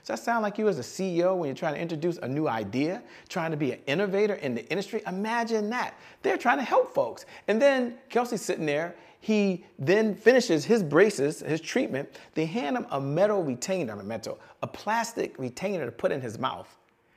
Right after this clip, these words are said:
And he's sitting there, and that plastic retainer became a crucial part of Invisalign. As Zia was sitting there, he started thinking, "Hmm,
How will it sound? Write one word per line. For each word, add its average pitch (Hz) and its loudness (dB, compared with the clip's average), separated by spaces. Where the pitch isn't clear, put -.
And 127 -4
he's 143 -6
sitting - -4
there, 113 -4
and 135 -6
that 190 -4
plastic 180 -6
retainer 127 -6
became 131 -4
a 107 -8
crucial 185 -2
part 139 -2
of 120 -6
Invisalign. 98 -8
As 131 2
Zia 240 -2
was 120 -2
sitting 160 -2
there, 98 -8
he - -6
started 180 2
thinking, 170 -6
"Hmm, 151 -4